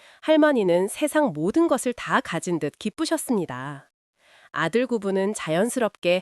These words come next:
할머니의 연립주택으로 들어와 살게 되었어요. 평생 일에 마련한 작은 집이었지만 가족의 온기로 채워지니 궁궐이 부럽지 않았답니다. 며느리 수경 씨는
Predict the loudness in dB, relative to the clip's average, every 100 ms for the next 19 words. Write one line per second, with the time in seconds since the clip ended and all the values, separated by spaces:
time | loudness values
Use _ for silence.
0 | -4 -4 2 4 4 2 0 0 -2 -2
1 | -6 -4 -4 -2 -4 -2 0 0 -2 -4
2 | -2 0 0 -2 -6 -8 -6 -8 -10 _
3 | _ _ _ _ _ -6 0 0 2 4
4 | 4 4 2 2 0 0 -2 -4 -6 0
5 | 2 2 0 -2 -2 -4 -6 -4 -6 -8
6 | -18 -20 -8 -4 0 2 2 2 2 2
7 | 0 0 2 2 2 -2 -2 -4 _ -4
8 | 0 4 4 2 0 0 0 -2 -4 -4
9 | -2 -2 -2 -2 -6 -8 -12 -18 _ _
10 | _ _ _ _ _ _ _ -20 -2 2
11 | 4 2 0 -2 2 2 2 -2 0 0